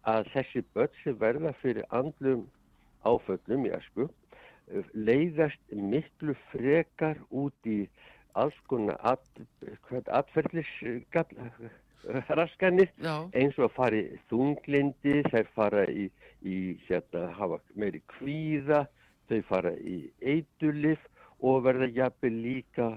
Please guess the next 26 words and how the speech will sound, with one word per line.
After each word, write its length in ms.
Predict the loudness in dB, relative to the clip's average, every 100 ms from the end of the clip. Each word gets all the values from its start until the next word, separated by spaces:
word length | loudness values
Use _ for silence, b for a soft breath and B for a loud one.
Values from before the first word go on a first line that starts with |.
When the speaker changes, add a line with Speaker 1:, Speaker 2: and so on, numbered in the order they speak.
| -8
Speaker 1:
ofbeldisfyllri. 1040 | 0 0 0 -4 -4 -14 -12 -14 -14 -20 -20 _ -20 _ _ b b b b _ -20 B B B B _
Og 340 | 2 4 4
Speaker 2:
Er 80 | 2
það 160 | -4 -6
Speaker 1:
það 0 |
Speaker 2:
virkilega, 320 | 0 0 0
Speaker 1:
sem, 160 | -2 -2
Speaker 2:
já. 140 | -6 -12 -16 _ _ _
Speaker 1:
það 240 | -2 -2 -2
sem 220 | -6 -10
mjög 420 | -4 0 2 0
er 80 | -2
passað 520 | -4 -8 -8 -2 -2
á 140 | 2 2 2 -2
í 140 | -6 -4 -4
fjölmiðlaumræðu 920 | 2 2 2 0 0 0 0 2 2
í 40 | 0
dag, 340 | -4 -2 -2 _ _
Speaker 2:
Já. 200 | -10 -8 -6
Speaker 1:
það 180 | -2
er 120 | -2 -2
að 80 | -6
segja 540 | 2 2 2 2 2
alls 360 | 2 0 -2 -4
ekki 420 | -6 -6 _ 0 0
frá 200 | -2 -2